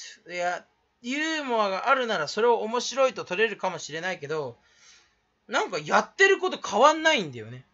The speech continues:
そいつと。人を騙して傷つけてるのと、そうやって、傷つけたから傷つけていいみたいな風潮あるじゃないですか。それってそいつとやってること同じなんですよ。なんか、小学校の道徳も、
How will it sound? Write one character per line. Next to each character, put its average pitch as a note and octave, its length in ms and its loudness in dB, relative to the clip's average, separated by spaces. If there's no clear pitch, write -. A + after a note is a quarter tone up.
そ G3 240 -2
い D#3+ 100 -8
つ - 140 -18
と。 - 200 -6
人 E4 680 2
を E3 220 -2
騙 A3 300 6
し C4+ 100 -4
て E3+ 120 -8
傷 G#3+ 300 -6
つ - 80 -14
け A#3+ 120 0
て E3 120 -6
る D3 100 -8
の B2+ 140 -12
と、 G#3 360 0
そ B3 280 0
う B3+ 40 8
や A#3+ 60 2
っ - 40 -14
て、 A3+ 340 2
傷 F4+ 340 6
つ G#4 100 -10
け G4+ 120 6
た C4+ 140 4
か F#3+ 100 2
ら F3 100 -4
傷 B3+ 320 0
つ - 100 -6
け B3+ 120 6
て G3+ 120 -4
い A#3+ 200 0
い G#3+ 40 0
み F3+ 100 -6
た D#3+ 100 -4
い D3 40 -4
な D3+ 60 -10
風 E3+ 140 -10
潮 D#3+ 100 -6
あ D#3 40 0
る D#3 60 -4
じ C3+ 100 -12
ゃ C3 40 -12
な B2+ 60 -10
い - 20 -12
で B2 60 -14
す - 80 -20
か。 A2+ 100 -20
そ - 200 -6
れ G4 100 -2
っ - 20 -10
て - 80 -16
そ F#4 240 2
い A#4 60 4
つ - 120 -12
と A#4+ 60 6
や A4 60 4
っ - 40 -14
て G#4 80 0
る F4+ 60 0
こ C4+ 80 -6
と G#3 220 -4
同 C#4+ 140 6
じ B3 100 -4
な C#4+ 120 2
ん - 20 -4
で - 60 -10
す - 80 -20
よ。 C3+ 40 -20
な A#3 100 -2
ん - 20 0
か、 F#3 180 -4
小 G4+ 380 8
学 G#4 240 2
校 C4 180 2
の F3+ 120 0
道 C4 240 6
徳 C#4 260 -4
も、 A#3+ 440 2